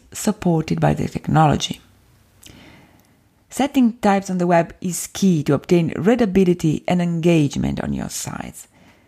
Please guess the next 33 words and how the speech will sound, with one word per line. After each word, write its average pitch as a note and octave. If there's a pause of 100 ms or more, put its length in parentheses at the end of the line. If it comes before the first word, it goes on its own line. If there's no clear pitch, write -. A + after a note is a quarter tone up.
(240)
But D3 (680)
first, B3 (320)
you'll A3+
have G3
to A3
make F3
the E3+
site - (100)
accessible. D#3 (800)
That's A#3+
why B2+
during B2
the C3
workshop, F#3
we E3
will E3
start F#3+
with E3+
the D3
Web F3
Content E3+
Accessibility D3+
Guideline, F#3
the -
wcag, E3 (640)
in G#3
particular A3+
where F3
they D#3
deal E3
with C3+
the A#2
text. -